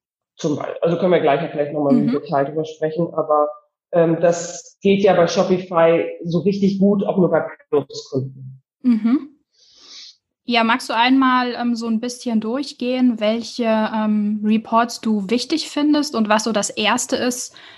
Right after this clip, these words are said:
Speaker 2: ähm, wo du auch, ähm, kleinere Kunden, ähm, ranführst? Also an
Speaker 1: Mhm.
Speaker 2: welche Daten oder an welche Metriken oder an welche Fragestellungen, die Sie irgendwie als erstes klären müssen?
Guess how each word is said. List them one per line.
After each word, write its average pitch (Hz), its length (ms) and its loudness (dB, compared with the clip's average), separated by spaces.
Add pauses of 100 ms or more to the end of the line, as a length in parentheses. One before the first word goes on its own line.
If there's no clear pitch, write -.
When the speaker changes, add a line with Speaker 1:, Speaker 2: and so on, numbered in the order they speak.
(140)
Speaker 2:
ähm, 214 260 4
wo 214 140 2
du 214 100 0
auch, 208 580 -2
ähm, 202 300 -6
kleinere 247 560 0
Kunden, 262 580 2
ähm, 226 180 -2
ranführst? 254 880 -4 (1900)
Also 208 120 2
an 214 100 4
Speaker 1:
Mhm. - 60 0
Speaker 2:
welche 202 260 -4
Daten 208 480 2
oder 196 140 -2
an 196 100 -2
welche 202 240 -6
Metriken 214 560 -6
oder 202 180 -4
an 196 160 -2
welche 196 720 -4
Fragestellungen, 208 920 2
die 202 120 -2
Sie 190 220 -4
irgendwie 202 300 -2
als 190 160 -6
erstes 208 420 -4
klären 185 400 -2
müssen? 208 400 -8